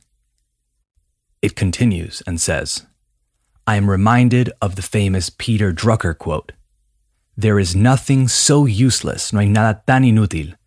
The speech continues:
as doing efficiently that which should not be done at all, lo que no se debería hacer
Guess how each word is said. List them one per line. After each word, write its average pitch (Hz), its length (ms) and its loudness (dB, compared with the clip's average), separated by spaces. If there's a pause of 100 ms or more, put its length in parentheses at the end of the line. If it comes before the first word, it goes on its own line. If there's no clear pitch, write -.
(500)
as 98 220 -2
doing 107 500 2
efficiently 90 920 -2 (680)
that 107 420 0
which 104 220 -2
should 82 300 -2
not 95 380 -2
be 101 100 -2
done 90 500 -2
at 85 160 -4
all, 82 320 -6
lo 87 120 -6
que 87 120 -8
no 90 140 -2
se 95 160 -2
debería 87 320 -2
hacer 101 360 -2